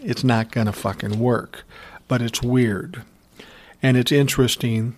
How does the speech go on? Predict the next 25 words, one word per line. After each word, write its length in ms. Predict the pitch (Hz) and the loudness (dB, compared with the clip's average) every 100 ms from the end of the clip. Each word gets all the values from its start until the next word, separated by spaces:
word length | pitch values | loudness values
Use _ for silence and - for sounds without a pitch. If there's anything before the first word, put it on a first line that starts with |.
| - | 0
that 160 | 127 | 0
Russia 540 | - 139 139 - 120 113 | 2 2 2 2 -2 -2
can, 340 | - 120 113 117 _ _ _ _ _ - | -2 0 -2 -4 _ _ _ _ _ -8
um, 520 | 120 95 - 143 131 _ _ _ _ _ _ _ | -6 -6 -8 -14 -18 _ _ _ _ _ _ _
engage 540 | 131 127 135 139 135 - | 0 4 6 6 4 2
with 200 | 123 98 | 0 2
other 260 | 139 131 | 2 2
countries 760 | 120 - 143 - 113 110 123 - - | 0 0 -2 0 -2 -2 -4 -6 -4
around 300 | 117 117 110 | 0 0 0
the 80 | 110 | 0
world 460 | 117 135 117 117 | 2 2 2 0
and 100 | 110 | 0
have 220 | 123 123 | 0 0
them 200 | 120 117 | 0 0
do 240 | 110 123 120 | 2 2 2
their 200 | 113 110 | 0 0
bidding. 460 | 113 139 110 95 - _ _ - - _ | 2 4 4 -2 -10 _ _ -20 -20 _
That's 220 | 127 120 131 | -2 0 0
a 60 | |
little 360 | 117 120 113 - | 2 0 -2 -4
scary 560 | - - 131 113 110 113 | -4 0 2 2 2 0
in 80 | |
its 200 | 110 104 | -2 2
own 220 | 131 120 113 | 4 4 2
right. 280 | 104 131 | -2 -6